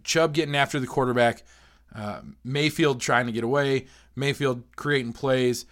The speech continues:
a-, and this is, this is being billed as, this is the future of the N F L. You're gonna be watching the future of the N F L on a Saturday night.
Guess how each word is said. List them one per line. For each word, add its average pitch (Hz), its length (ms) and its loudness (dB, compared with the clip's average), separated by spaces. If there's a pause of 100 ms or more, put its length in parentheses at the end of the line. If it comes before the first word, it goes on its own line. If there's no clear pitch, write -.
(320)
a-, 131 200 -8
and 143 180 -2
this 156 180 2
is, 160 340 2 (460)
this - 220 0
is 175 100 0
being 175 300 2
billed 156 340 4
as, 123 220 0
this 185 180 4
is 208 140 0
the 151 100 0
future 214 560 2
of 196 100 2
the 175 140 2
N 165 100 2
F 151 220 2
L. 110 180 6
You're 123 120 0
gonna 180 120 2
be 165 80 2
watching 151 580 2
the 127 100 0
future 170 600 0
of 107 100 0
the 113 120 2
N 113 100 0
F 117 160 -2
L 123 180 6
on 107 120 2
a 98 60 -4
Saturday 175 580 8
night. 143 260 4